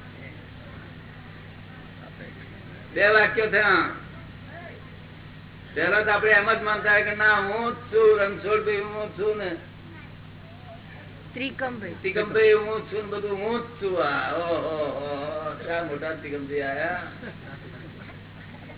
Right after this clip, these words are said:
Speaker 1: હવે આપણને સમજણ પડી કે આપણે કોણ, ત્રિકમભાઈ કોણ, આપણે કોણ.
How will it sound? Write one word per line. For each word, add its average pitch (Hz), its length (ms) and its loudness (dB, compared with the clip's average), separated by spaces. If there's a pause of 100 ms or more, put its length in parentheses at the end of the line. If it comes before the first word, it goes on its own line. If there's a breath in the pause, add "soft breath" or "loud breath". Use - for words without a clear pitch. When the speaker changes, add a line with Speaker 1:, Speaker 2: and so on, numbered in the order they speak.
(220)
Speaker 1:
હવે 160 240 4
આપણને 214 340 2
સમજણ 170 340 0
પડી 202 180 2
કે 190 80 2
આપણે 180 260 2
કોણ, 180 300 2
ત્રિકમભાઈ 190 500 2
કોણ, 196 400 2
આપણે 175 400 2
કોણ. 190 460 2